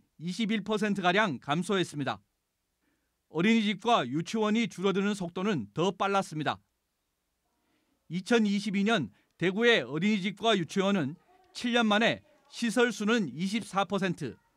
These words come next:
인원은 이십이점사 퍼센트 줄었습니다. 맞벌이 가정은 같은 기간 십 퍼센트 안팎으로 늘었습니다. 그만큼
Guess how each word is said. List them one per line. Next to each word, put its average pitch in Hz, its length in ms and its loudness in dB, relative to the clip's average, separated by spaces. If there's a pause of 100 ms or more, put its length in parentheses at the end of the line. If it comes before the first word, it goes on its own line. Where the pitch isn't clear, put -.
(380)
인원은 208 440 4 (240)
이십이점사 202 840 0
퍼센트 196 500 -2
줄었습니다. 151 640 -4 (1300)
맞벌이 208 420 0
가정은 214 440 2 (240)
같은 190 300 -2
기간 190 340 2 (180)
십 214 180 -8
퍼센트 233 480 0
안팎으로 185 680 0
늘었습니다. 165 560 -2 (1400)
그만큼 196 540 -2